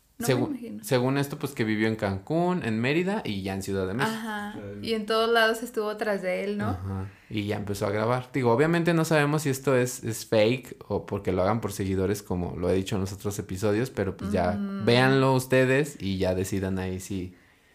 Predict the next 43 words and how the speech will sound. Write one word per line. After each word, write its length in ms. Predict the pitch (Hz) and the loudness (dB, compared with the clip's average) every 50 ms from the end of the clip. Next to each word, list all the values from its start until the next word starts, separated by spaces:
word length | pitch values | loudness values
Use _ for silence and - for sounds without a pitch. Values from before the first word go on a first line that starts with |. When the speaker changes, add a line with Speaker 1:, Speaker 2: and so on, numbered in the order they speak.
| _ - | _ -10
Speaker 3:
Júzguenlo. 580 | 120 113 113 107 110 117 117 117 113 113 113 - - - - | -8 -8 -6 -6 -6 -8 -8 -8 -8 -10 -12 -14 -16 -8 -8
Speaker 2:
Ajá. 200 | 101 - 214 208 | -6 -6 -4 -4
Speaker 1:
Formen 260 | 101 95 - 101 - | -4 -4 -4 -4 -6
su 120 | - - | -10 -12
criterio. 400 | - - - - - - - 95 | -12 -12 -12 -12 -14 -14 -12 -8
Speaker 2:
Si 160 | - - 104 | -6 -6 -2
creen 240 | 90 - 107 104 101 | 0 0 0 0 0
que 60 | 107 | 0
es 80 | 117 113 | 0 2
Speaker 1:
Ajá. 100 | 117 123 | 2 2
Speaker 2:
verdad 320 | 123 120 113 104 104 95 | 2 4 4 2 2 2
o 80 | 82 107 | 0 0
no. 300 | 110 117 117 127 127 - - - - - - _ _ _ _ | 0 0 0 0 -2 -6 -12 -20 -20 -20 -20 _ _ _ _
Pero 420 | - 117 113 113 113 110 110 107 107 | 2 4 4 6 6 6 6 6 6
bueno, 340 | 110 113 110 104 101 101 - - | 4 4 4 2 0 -2 -2 0
lo 140 | 113 120 | 2 4
interesante 540 | 127 127 120 135 127 127 131 143 143 143 170 | 4 4 6 4 4 6 4 2 2 4 2
aquí, 580 | 180 175 175 - 185 180 175 175 170 160 170 - - | 0 0 0 -2 0 0 0 0 -2 -6 -10 -6 -2
que 320 | - 110 98 82 - - - | 0 2 2 0 -2 -6 -6
pues 140 | - 107 101 | -4 -2 0
a 80 | 110 104 | 0 0
mí 80 | 110 113 | 0 0
en 80 | 113 | 0
lo 120 | 120 131 131 | -2 -2 -4
personal 340 | 135 127 - 131 120 113 117 | -6 -6 -4 -4 -4 -2 -2
se 120 | 120 135 | -2 -2
me 100 | 127 120 | -2 -2
hace, 300 | 117 117 - 117 110 110 | -2 -2 0 -2 -2 -2
pues 200 | - - 113 113 | -2 -4 -2 0
es 120 | 120 113 143 | 0 2 2
el 80 | 151 151 | 2 2
formato 500 | 151 147 120 107 113 117 117 113 - 107 | 2 2 2 2 2 0 0 0 -2 -2
este, 200 | 101 101 - 101 90 | -4 -2 -4 -6 -6
¿no? 200 | 95 101 113 120 | -4 -4 -4 -4
En 160 | 113 101 95 | -4 -6 -4
cómo 260 | 101 - 104 110 113 | -2 -2 0 2 2
grabas 360 | 110 113 107 104 107 110 - - | 4 6 6 6 4 2 0 -4
tú 100 | 117 101 | -4 -2
con 140 | - 120 117 | -2 -2 -2
tu 80 | - 95 | -2 -4
propio 260 | 104 98 95 - 113 | -4 -4 -4 -4 -2
celular. 440 | 110 113 101 90 90 95 104 107 120 | 0 0 0 2 2 2 4 4 2
Speaker 1:
Sí. 360 | 202 196 190 190 190 196 190 | 0 -2 -6 -8 -10 -12 -14